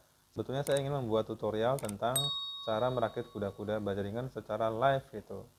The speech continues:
Cuman kadang-kadang waktunya nggak sempat. Atau kalau sempat, kadang-kadang mental saya yang jatuh, gitu kan. Soalnya kadang-kadang kan di lapangan kan kita, eh, dilihat orang aja udah mau ini, udah melempem, ya, gitu. Nah,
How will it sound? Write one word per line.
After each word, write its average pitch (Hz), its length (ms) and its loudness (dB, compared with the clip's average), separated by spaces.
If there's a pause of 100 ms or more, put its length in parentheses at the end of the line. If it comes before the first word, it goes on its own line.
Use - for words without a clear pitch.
(140)
Cuman 123 240 -6
kadang-kadang 110 480 -2
waktunya 110 640 -2 (320)
nggak 104 160 -6
sempat. 104 560 -2 (300)
Atau 127 260 0
kalau 117 160 2
sempat, 110 300 -4
kadang-kadang 107 400 2
mental 110 260 -2
saya 110 300 2
yang 117 160 0
jatuh, 110 420 4
gitu 104 220 -2
kan. 135 160 -2 (760)
Soalnya 113 460 -8
kadang-kadang 127 500 6
kan 160 60 4
di 117 420 4
lapangan 123 460 2
kan 160 160 2 (720)
kita, 143 420 2 (560)
eh, 113 240 2
dilihat 110 300 6
orang 120 260 4
aja 143 140 8
udah 139 160 6
mau 117 160 4
ini, 135 320 -2
udah 110 160 2
melempem, 123 400 0
ya, 98 180 0 (240)
gitu. 98 320 -14 (800)
Nah, 113 100 0